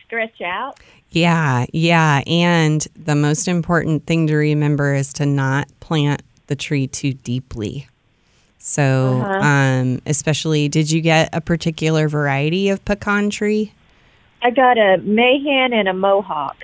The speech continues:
Speaker 2: Yeah, so they're gonna be grafted, most likely.
Speaker 1: Yes, they are.
Speaker 2: So make sure you don't, don't bury the graft,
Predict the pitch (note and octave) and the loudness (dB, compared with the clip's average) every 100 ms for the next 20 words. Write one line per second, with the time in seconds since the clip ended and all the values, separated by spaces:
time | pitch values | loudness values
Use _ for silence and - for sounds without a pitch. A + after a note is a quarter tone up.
0 | - - D#3+ D#3 - D#3 E3 D3+ D#3+ F3+ | -10 0 2 2 2 0 0 0 0 -2
1 | G3 A3 - D3 D#3+ F#3+ - C3 B2 B2+ | -2 -4 -2 0 0 -2 -6 -6 -4 -4
2 | C3+ B2+ - D3 C#3 - C#3 C#3+ C#3 C#3+ | -4 -8 -4 -2 -2 -2 -2 -4 -2 -4
3 | B2+ B2 _ _ A3+ G#3+ E3+ - G#3 G3+ | -2 -6 _ _ 2 4 2 -2 0 2
4 | F3 D#3 D#3 D3+ D3 - E3+ F3 F#3+ - | 4 4 4 2 0 -2 -2 -2 -4 -4
5 | A3 G#3 F#3+ F3 D#3 D#3 D#3 - D3+ D#3 | -2 0 0 -2 -2 -2 -2 -4 0 2
6 | E3 D3 C#3 D3 D#3+ D#3+ D3+ C#3 C3 C3+ | 2 -2 -2 0 0 0 -2 -2 -2 -2
7 | C3+ B2 - - - | -2 -4 -12 -16 -20